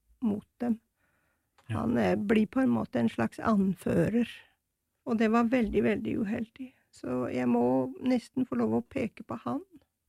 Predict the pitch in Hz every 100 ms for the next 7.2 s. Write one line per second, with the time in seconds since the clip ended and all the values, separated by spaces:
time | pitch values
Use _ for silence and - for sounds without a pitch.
0 | _ 392 247 240 233 220 214 214 214 214
1 | 214 214 208 220 220 214 240 254 254 254
2 | 233 254 _ _ _ 208 220 214 - 226
3 | 240 311 - 240 226 214 202 202 226 226
4 | 185 208 - 247 - 226 - - - -
5 | 226 - _ _ _ _ - 214 214 196
6 | 208 196 185 180 180 - - - - -
7 | 214